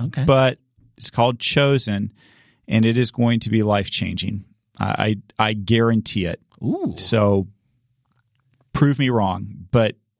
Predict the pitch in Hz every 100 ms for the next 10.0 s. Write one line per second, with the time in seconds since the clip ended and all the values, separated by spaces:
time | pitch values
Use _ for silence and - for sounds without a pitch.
0 | 95 120 117 - 127 127 - 104 _ -
1 | - 139 135 135 139 139 - - 117 113
2 | 175 165 92 - - 113 - 127 120 104
3 | - - 127 113 110 123 139 151 170 -
4 | - - 110 110 - 127 113 - 123 117
5 | - 107 98 95 85 95 92 90 - -
6 | - 107 104 101 104 - 107 101 - _
7 | _ - 107 107 95 107 110 107 104 104
8 | 95 - - - 110 104 101 101 175 285
9 | 262 208 202 196 165 170 101 - 101